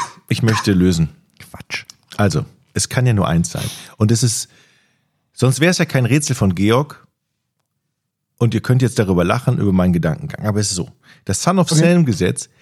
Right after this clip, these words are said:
Speaker 1: regelt, dass Zeitungen immer ein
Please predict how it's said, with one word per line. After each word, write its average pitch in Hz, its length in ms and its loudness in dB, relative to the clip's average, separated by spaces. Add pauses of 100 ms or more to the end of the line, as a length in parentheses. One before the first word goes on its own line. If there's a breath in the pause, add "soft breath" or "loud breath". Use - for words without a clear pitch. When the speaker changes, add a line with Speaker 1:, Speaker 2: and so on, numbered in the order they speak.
(260 soft breath)
Speaker 1:
regelt, 117 960 0 (720)
dass - 360 -4 (240)
Zeitungen 117 720 -2 (600 soft breath)
immer 147 220 4
ein 120 200 2